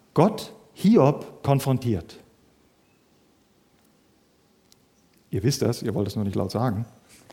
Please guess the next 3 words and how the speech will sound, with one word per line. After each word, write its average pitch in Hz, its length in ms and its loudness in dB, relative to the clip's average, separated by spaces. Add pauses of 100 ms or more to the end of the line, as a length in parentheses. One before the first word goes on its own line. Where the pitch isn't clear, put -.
(2500)
Was 147 180 4
ist 185 100 0
die, 147 380 4